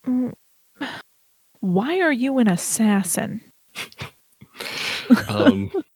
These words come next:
Speaker 2: <laughs> roll persuasion. I don't know if he wants to listen to you,
Speaker 1: That's,
Speaker 2: you
Speaker 1: that's
Speaker 2: old
Speaker 1: fair.
Speaker 2: man.
Speaker 1: Hey, I'm not that old.
Speaker 2: You're way older than he is. He is eleven.
Speaker 1: I am way older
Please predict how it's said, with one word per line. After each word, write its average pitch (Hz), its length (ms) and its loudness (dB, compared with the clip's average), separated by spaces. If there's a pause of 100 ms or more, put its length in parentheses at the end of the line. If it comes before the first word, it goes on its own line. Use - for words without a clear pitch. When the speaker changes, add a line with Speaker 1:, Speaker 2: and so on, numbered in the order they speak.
(100)
Speaker 2:
<laughs> - 300 -20
roll 190 240 4
persuasion. 90 600 4 (500)
I 170 40 2
don't 175 100 4
know 139 80 4
if - 80 2
he - 40 4
wants 101 180 4
to 98 80 2
listen 92 280 4
to - 120 4
you, 98 220 2 (380)
Speaker 1:
That's, - 300 0
Speaker 2:
you - 60 6
Speaker 1:
that's - 120 6
Speaker 2:
old - 80 4
Speaker 1:
fair. - 100 6
Speaker 2:
man. 104 380 6 (460)
Speaker 1:
Hey, 370 200 2 (100)
I'm 349 100 2
not 440 260 -6
that 220 220 6
old. 190 400 4 (300)
Speaker 2:
You're 156 220 4
way 120 220 6
older 143 240 6
than 135 160 4
he 160 220 2
is. 90 360 2 (400)
He - 180 2
is 170 120 4
eleven. 92 560 2 (560)
Speaker 1:
I 180 80 -2
am 185 180 2
way 202 160 -2
older - 220 0